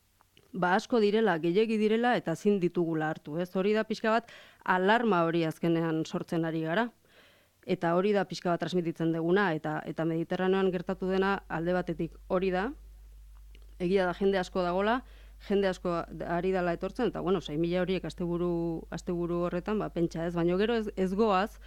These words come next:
haratago ez du, ez dugu testu inguru hori esplikatzen, eta batez ere ez duguna egiten da, sei mila horien atzean, adibidez,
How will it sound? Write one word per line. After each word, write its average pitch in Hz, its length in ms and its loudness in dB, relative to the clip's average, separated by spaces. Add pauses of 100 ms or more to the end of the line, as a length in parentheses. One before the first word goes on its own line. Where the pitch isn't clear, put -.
(500)
haratago 208 580 0
ez 175 200 -2
du, 190 140 0
ez 180 200 0
dugu 220 260 2
testu 214 460 -4
inguru 208 420 0
hori 196 220 0
esplikatzen, 233 800 -2 (1000)
eta 190 240 0
batez 185 340 0
ere 208 220 0
ez - 80 -6
duguna 190 340 2
egiten 180 380 2
da, 208 200 0 (680)
sei 196 240 2
mila 202 380 4
horien 185 260 2
atzean, 185 400 0
adibidez, 190 540 0